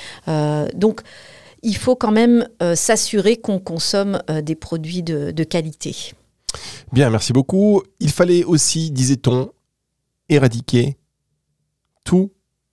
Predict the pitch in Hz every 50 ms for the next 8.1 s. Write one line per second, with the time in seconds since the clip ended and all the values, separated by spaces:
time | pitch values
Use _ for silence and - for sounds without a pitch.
0 | _ _ - 113 110 117 127 131 156 - _ _ _ _ _ _ _ _ _ _
1 | _ - 104 92 92 - 120 139 147 127 - - - 131 120 104 90 87 82 78
2 | 76 76 - _ _ _ _ _ _ _ _ _ _ _ _ _ _ _ _ _
3 | _ _ _ _ _ _ _ _ _ _ _ _ - 170 170 165 - - 180 -
4 | - 180 - 190 185 185 - - 220 208 196 190 185 180 175 - - 220 254 294
5 | 359 285 196 170 165 160 156 - - _ - - - - - 185 165 151 147 -
6 | 156 156 156 160 - - 226 226 180 165 254 269 262 247 220 214 180 156 165 -
7 | 139 175 180 175 175 156 147 151 156 - - 110 - - 285 - - 277 269 -
8 | 339